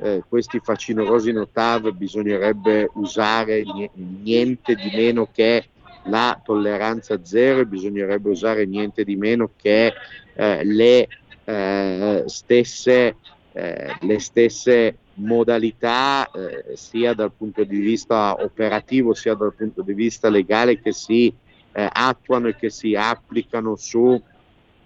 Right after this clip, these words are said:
i eh, comportamenti e i, i reati che ne derivano da atti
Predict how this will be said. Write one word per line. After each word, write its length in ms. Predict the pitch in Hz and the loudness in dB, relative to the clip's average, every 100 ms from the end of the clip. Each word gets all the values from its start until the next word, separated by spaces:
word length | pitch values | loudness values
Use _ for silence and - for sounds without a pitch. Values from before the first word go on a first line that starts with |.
| _ _ | _ _
i 300 | 117 120 123 - _ _ _ _ | -4 0 -2 -4 _ _ _ _
eh, 360 | 104 101 95 82 | -6 -4 -4 -4
comportamenti 1120 | - 110 - 113 - 113 110 127 120 - 123 113 | 0 0 2 0 0 -2 2 0 0 0 2 4
e 320 | 107 113 104 | 6 4 2
i, 380 | 104 101 92 107 | -2 -4 -4 -4
i 100 | 104 | -2
reati 520 | 104 110 110 110 117 | 0 2 0 -2 -6
che 180 | - 98 | -8 -6
ne 120 | 101 | -4
derivano 520 | 98 95 107 110 107 | -2 -2 0 -2 -2
da 240 | 92 95 101 | -2 0 0
atti 480 | - - 110 117 | -4 -4 2 2